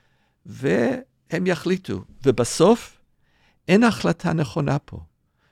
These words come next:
ולכן אני לא רוצה שיח-, אני לא רוצה איזה שהיא מומחה. באותו רגע, אתה צריך להגיע לאינסטינקט, וזה שיקולים, שיש, יש עוד שמונים שיקולים באותו רגע. אני יודע שמה שאני אומר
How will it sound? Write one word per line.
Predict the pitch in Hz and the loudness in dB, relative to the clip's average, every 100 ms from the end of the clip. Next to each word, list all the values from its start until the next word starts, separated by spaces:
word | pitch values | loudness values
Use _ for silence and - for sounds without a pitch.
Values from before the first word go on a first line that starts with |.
| _ - | _ -8
ולכן | 117 117 - 165 | 0 0 4 4
אני | 185 165 | 6 4
לא | 151 | 4
רוצה | 175 180 - 165 | 4 2 0 0
שיח-, | - 156 143 147 | 4 2 2 0
אני | 143 | 2
לא | 170 | 2
רוצה | 190 196 180 | 2 0 0
איזה | 165 147 | 0 0
שהיא | 143 160 | -2 -2
מומחה. | 147 143 - | -2 -4 -4
באותו | 123 117 - 180 156 | -4 -4 -4 -6 -2
רגע, | 185 208 220 - _ _ _ _ - | -2 -2 -6 -10 _ _ _ _ -18
אתה | - - | -8 -6
צריך | - 226 - | -4 -4 -2
להגיע | 208 156 170 | -4 -2 -2
לאינסטינקט, | 170 147 135 - - 147 220 _ _ _ _ - | -2 -4 -6 -8 -6 -6 -6 _ _ _ _ -6
וזה | 160 190 | -2 0
שיקולים, | - 190 - 202 185 214 127 120 - - _ | -2 -4 -4 -2 0 0 -2 -8 -20 -20 _
שיש, | - - 147 _ - 170 185 - _ - | -6 -4 -4 _ -4 -2 -2 -4 _ -4
יש | 151 - - | -4 -4 -2
עוד | 196 202 | 0 0
שמונים | - - 160 185 202 | -4 -2 -2 -2 -2
שיקולים | - 156 160 143 151 135 | -4 -4 -4 -2 -2 0
באותו | 117 - 107 | -2 -2 -4
רגע. | 107 117 127 147 - - - - - - | -2 -2 -2 -4 -12 -20 -20 -20 -20 -16
אני | - - 202 | -2 2 4
יודע | 269 285 269 349 330 | 6 6 6 6 6
שמה | - 160 147 | 4 4 4
שאני | - 139 139 | 4 0 4
אומר | 131 123 135 185 | 4 4 4 4